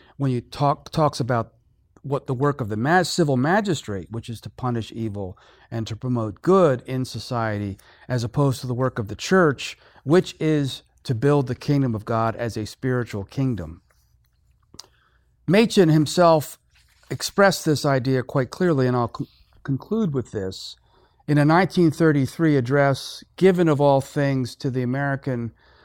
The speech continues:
Society of Political and Social Science. So he's so,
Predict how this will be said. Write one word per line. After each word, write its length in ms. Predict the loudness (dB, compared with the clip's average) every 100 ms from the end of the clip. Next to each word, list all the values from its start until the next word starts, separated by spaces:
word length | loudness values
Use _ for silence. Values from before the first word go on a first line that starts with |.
| _
Society 600 | -6 0 2 2 2 0
of 140 | -4
Political 460 | -2 0 0 -2 -4
and 100 | -2
Social 340 | -2 -2 -4
Science. 500 | -6 -4 -4 -4 -6
So 120 | -2 0
he's 180 | 0
so, 540 | -4 -14 -10 -4 -4